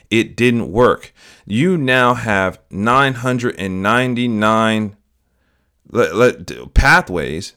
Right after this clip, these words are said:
that will not work. So maybe that one thousand pathway is going to be the one. And there have been numerous inventors, numerous philosophers, entrepreneurs,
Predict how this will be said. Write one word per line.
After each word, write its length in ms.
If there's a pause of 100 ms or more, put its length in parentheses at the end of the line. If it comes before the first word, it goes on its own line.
(120)
that 380
will 320
not 300
work. 420 (460)
So 500 (120)
maybe 560
that 260
one 200
thousand 540
pathway 760 (300)
is 160
going 240
to 60
be 180
the 100
one. 360
And 140
there 140
have 140
been 420
numerous 640
inventors, 800 (400)
numerous 440
philosophers, 960
entrepreneurs, 1000